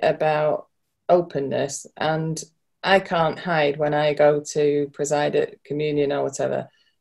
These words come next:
that I'm a woman. And yet churches in traditions who don't accept women's ministry hardly ever say so on their websites. And so people who feel like going to church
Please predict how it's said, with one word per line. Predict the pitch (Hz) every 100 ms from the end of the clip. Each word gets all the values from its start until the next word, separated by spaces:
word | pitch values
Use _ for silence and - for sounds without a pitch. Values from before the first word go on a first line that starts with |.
| -
that | -
I'm | 147 151
a |
woman. | 151 175 151 120 - _ _ _ _ _ _ _ -
And | 170 175 170
yet | 180 - -
churches | 208 202 - - 170 170 165 -
in | 170 165
traditions | 160 165 175 - 170 160 156 160
who | - 170 160
don't | 156 170 165 165
accept | 156 - 143 - -
women's | 165 160 151 147
ministry | 170 170 147 - 123 143 151 _ _ _ _ _ _ _
hardly | - 180 175 175
ever | 170 165
say | 160 160 160
so | - 156
on | 156 156
their | 156
websites. | 151 190 - 139 143 - - - _ _ _ _ _ _ _ _
And | 151 156 156 156
so | - 160
people | 156 202 196 175
who | 170 165
feel | 160 165 165
like | 151 147 - - - -
going | 156 147 139 143
to | 147 139 135
church | 139 151 131 127 - -